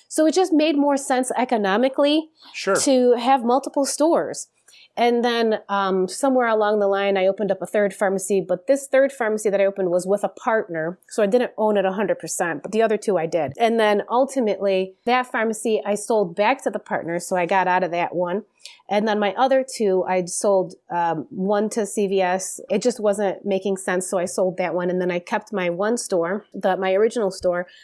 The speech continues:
Speaker 1: until I sold it to C V S in two thousand seventeen because, you know, they came with a really good offer.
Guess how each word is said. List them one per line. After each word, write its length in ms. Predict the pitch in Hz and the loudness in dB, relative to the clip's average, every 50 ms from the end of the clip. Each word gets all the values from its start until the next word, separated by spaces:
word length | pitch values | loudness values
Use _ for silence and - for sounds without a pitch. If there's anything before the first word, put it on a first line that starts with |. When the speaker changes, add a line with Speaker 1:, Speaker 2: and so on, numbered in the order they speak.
| - - | -12 -8
Speaker 1:
until 220 | - 196 - 247 220 | -4 -2 0 2 2
I 60 | 208 | 2
sold 240 | 208 - 208 202 185 | 2 0 0 0 -2
it 80 | 190 | -4
to 80 | - 202 | -8 -8
C 180 | - - 202 | -4 -4 -2
V 140 | 180 190 185 | 0 0 -2
S 260 | 175 175 180 - - - | -2 -4 -6 -8 -8 -4
in 240 | - 180 180 180 175 - | -2 -2 -2 -2 -4 -4
two 140 | - 220 208 | -4 -4 -2
thousand 340 | - 202 180 180 185 180 | -2 -2 -2 -2 -4 -6
seventeen 560 | 175 - 185 165 175 185 - - 233 226 214 202 | -6 -6 -6 -4 -6 -6 -4 -4 -4 -4 -2 -4
because, 500 | 226 214 - 277 254 247 240 226 - - _ _ _ _ _ _ _ _ _ _ _ _ _ - | -4 -4 -2 0 0 0 0 -2 -6 -14 _ _ _ _ _ _ _ _ _ _ _ _ _ -2
you 100 | 254 277 | 0 2
know, 140 | 254 214 | 2 2
they 140 | 190 214 202 | 2 0 0
came 340 | 202 - - 247 208 202 220 | -2 -2 0 0 0 2 2
with 180 | 214 202 196 - | 0 -2 0 -2
a 120 | 175 156 - 185 | -4 -4 -2 -2
really 180 | 180 175 185 | 0 2 2
good 160 | 185 208 247 | 2 2 2
offer. 540 | 233 190 180 180 - - 202 190 220 226 _ | 2 2 0 0 -2 -2 -2 -2 -2 -2 _